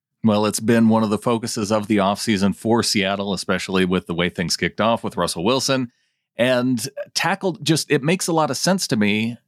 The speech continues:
E J, because Dwayne Brown, you know, he's thirty-six, and gosh, he's played more games than Walter Jones did at left tackle. On the right side,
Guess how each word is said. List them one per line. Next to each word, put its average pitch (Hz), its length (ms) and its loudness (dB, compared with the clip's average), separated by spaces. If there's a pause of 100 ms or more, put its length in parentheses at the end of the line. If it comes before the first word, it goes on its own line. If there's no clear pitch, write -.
E 120 160 6
J, 120 200 4
because 117 640 -2 (420)
Dwayne 110 320 0
Brown, 127 540 0
you 95 100 -6
know, 85 140 -2
he's 98 300 -4
thirty-six, 107 880 0
and 90 760 -2
gosh, 113 260 -2
he's 113 140 -2
played 107 260 0
more 104 160 4
games 110 320 -2
than 101 120 0
Walter 101 260 0
Jones 113 380 0
did 117 200 2
at 87 100 -2
left 113 260 -2
tackle. 107 500 -2 (300)
On 92 100 0
the 85 80 -2
right 107 300 -2
side, 110 640 -2